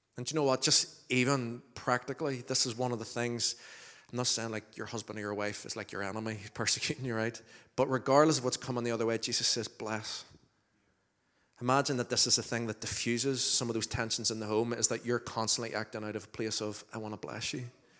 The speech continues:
I wanna speak words of life and love over you. I wanna,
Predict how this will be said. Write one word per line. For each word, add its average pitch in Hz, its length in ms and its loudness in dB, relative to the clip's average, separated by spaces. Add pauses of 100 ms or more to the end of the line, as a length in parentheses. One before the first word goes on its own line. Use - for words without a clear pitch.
(640)
I 120 60 -8
wanna 117 120 0
speak - 320 0
words 120 200 2
of 101 100 -4
life 110 500 -2
and 113 80 -6
love 113 300 2
over 123 240 -4
you. 120 360 -10 (100)
I 113 40 -8
wanna, 110 360 -4